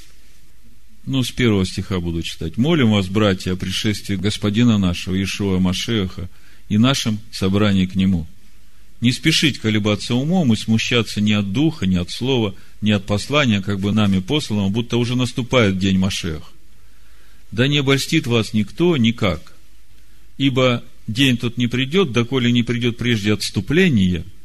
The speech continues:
Смотрите, Машиах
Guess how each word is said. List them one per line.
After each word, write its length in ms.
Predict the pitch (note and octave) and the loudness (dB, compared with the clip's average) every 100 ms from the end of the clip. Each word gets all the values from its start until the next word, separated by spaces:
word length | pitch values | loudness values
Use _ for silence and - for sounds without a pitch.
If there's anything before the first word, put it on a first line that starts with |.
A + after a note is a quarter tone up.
| - - | -14 -14
Смотрите, 580 | - G2+ G2+ F#2+ F2+ - - - - - - - - - - - - - - - - | -4 0 2 2 -2 -10 -14 -14 -14 -14 -14 -14 -14 -14 -14 -14 -14 -14 -14 -12 0
Машиах 640 | A2+ - D3 C3+ F#2 - | 2 4 4 4 4 0